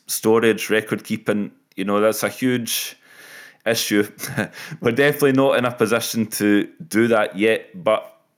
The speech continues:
it's more about building connections with existing archives and collections that relate to this history and finding a way to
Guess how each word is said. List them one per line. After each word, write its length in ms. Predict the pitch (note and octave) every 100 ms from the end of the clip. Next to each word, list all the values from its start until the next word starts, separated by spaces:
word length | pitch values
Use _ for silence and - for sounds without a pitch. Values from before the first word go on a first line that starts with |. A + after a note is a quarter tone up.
| _
it's 160 | F#2+ A2
more 240 | A#2+ C#3
about 400 | C#3 B2 G#2 -
building 300 | G#2+ A2 A2
connections 720 | - G#2+ A2 - - G#2+ G2+
with 180 | F#2 - -
existing 580 | F#2 F2+ A#2 - A2+
archives 640 | A2 F2+ G2+ - G2+ G#2 G#2
and 120 | G2
collections 800 | - G2 G2+ - G2+ F#2+ - - - - - - - - _
that 120 | G2
relate 400 | G2 A2 B2 D3+
to 80 | -
this 200 | A#2+ A2+
history 360 | B2 A2+ - A#2
and 120 | G#2
finding 380 | - A2+ B2 B2
a 120 | G#2+
way 180 | G#2+ G#2+
to 540 | G#2+ - G2 G2 F#2+